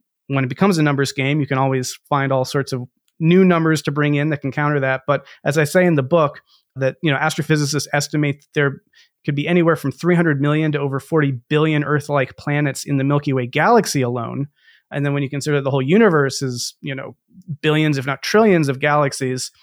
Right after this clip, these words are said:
just on those metrics, it seems, "Ah, well, that's, you know, when you put it that way." But there are other lines of argumentation. I mean,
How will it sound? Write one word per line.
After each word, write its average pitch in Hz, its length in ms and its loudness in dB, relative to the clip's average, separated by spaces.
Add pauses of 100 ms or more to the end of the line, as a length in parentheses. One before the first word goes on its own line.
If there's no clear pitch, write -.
(380)
just 226 260 4
on 156 140 2
those 170 240 4
metrics, 139 400 -2
it - 80 -14
seems, 131 380 -4
"Ah, 247 160 0
well, 143 120 -2
that's, 240 380 -4
you 208 140 -4
know, 127 160 -2
when 135 120 -4
you 135 60 -4
put 180 140 -4
it 151 100 -4
that 196 180 0
way." 131 260 -2 (380)
But 226 120 4
there 277 100 6
are 226 40 8
other 170 180 6
lines 147 240 2
of 139 80 -2
argumentation. 139 640 0
I - 20 4
mean, 156 220 2